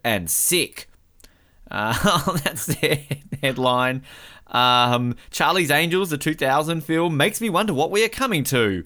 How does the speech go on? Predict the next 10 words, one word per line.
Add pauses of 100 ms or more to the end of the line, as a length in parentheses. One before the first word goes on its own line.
(220)
Oh,
shut
up, (440)
you.
I
love
that
movie.
<laughs> (140)
Um,